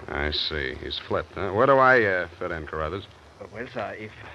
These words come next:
Speaker 2: a reputable gentleman such as yourself were to come to Bleak Cliff and witness these persistent attempts upon that girl's life, uh, perhaps they could be forced to put the boy away where he belongs.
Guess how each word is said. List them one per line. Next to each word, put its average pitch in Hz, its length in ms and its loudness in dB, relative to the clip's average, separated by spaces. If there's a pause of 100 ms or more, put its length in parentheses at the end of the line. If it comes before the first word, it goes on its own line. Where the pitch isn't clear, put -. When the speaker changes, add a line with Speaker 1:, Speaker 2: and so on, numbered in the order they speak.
(300)
Speaker 2:
a 95 40 -18
reputable 131 480 -6
gentleman 131 600 -6
such - 180 -10
as 110 100 -4
yourself 131 520 0
were 110 140 -4
to 120 100 -12
come 139 280 0
to 143 80 -6
Bleak 135 300 -6
Cliff 190 200 0 (420)
and 117 240 -8 (140)
witness 170 400 -4
these 151 260 -4
persistent 143 600 -8
attempts 135 500 -2
upon 113 280 -6
that 110 180 -6
girl's 113 340 -2
life, 190 280 4 (440)
uh, 127 60 -12
perhaps 160 340 -6
they 143 100 2
could 139 200 -6
be 139 80 2
forced - 400 -2
to 135 80 -8
put 135 160 -10
the 135 80 -4
boy 135 220 0
away 131 260 0
where 127 180 -2
he 123 80 0
belongs. 120 420 0